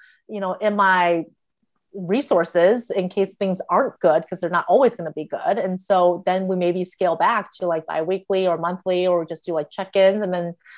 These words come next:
um, you know, when things get rough in the future, then they have someone they have this pre-established relationship with.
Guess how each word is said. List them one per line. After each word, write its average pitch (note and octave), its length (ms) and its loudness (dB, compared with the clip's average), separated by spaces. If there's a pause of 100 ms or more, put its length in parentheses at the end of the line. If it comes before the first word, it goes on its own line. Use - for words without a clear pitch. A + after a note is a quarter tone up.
(300)
um, E3+ 580 2
you F#3 160 -6
know, E3+ 320 -2 (480)
when F3+ 280 0
things F3+ 280 0
get F3 320 6
rough E3+ 380 2
in F#3 120 -2
the F3+ 60 -2
future, F#3 480 2
then E3+ 180 0
they E3 100 -2
have D#3+ 460 -2
someone E3 280 -6
they D#3+ 80 -4
have D#3+ 200 -10
this D#3 160 -8
pre-established - 760 -6
relationship E3+ 600 -6
with. G2 300 -8